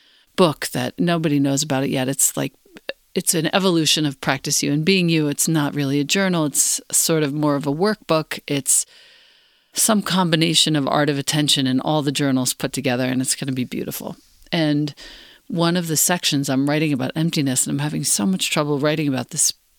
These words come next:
concept. I'm coming at it from a Zen Buddhist perspective, which is what I've been studying for the last several years. But you guys really nail it. Keep counsel with emptiness. First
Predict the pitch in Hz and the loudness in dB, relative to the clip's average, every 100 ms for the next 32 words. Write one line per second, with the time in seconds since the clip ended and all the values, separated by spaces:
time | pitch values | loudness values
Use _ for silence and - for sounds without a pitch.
0 | _ - 185 202 - 139 - 139 - 160 | _ -2 0 2 0 -2 -4 -6 -2 0
1 | 156 131 147 - 127 143 147 135 156 208 | 0 0 -2 -2 0 2 2 2 2 2
2 | 202 - - 190 - 190 - 139 151 - | 2 -2 -2 0 2 2 0 -2 -2 -4
3 | 143 143 131 131 139 151 139 143 - 135 | -4 -4 -4 -2 -2 0 0 0 -2 -4
4 | 131 127 135 147 135 139 190 208 190 - | -2 0 0 0 -2 0 2 2 0 -4
5 | - - - - - - - - 175 240 | -12 -20 -20 -20 -20 -8 -4 0 0 2
6 | 233 220 175 170 165 147 147 143 - - | 2 2 2 2 4 4 2 2 -2 -8
7 | _ _ _ _ - - 214 - - - | _ _ _ _ -6 0 0 0 -4 0
8 | 165 160 - 160 147 143 - 151 147 143 | 2 2 2 0 0 -2 -2 -2 -2 0
9 | 131 160 - - - - _ - 180 175 | -2 -2 -4 -6 -12 -20 _ -4 0 0
10 | - | -2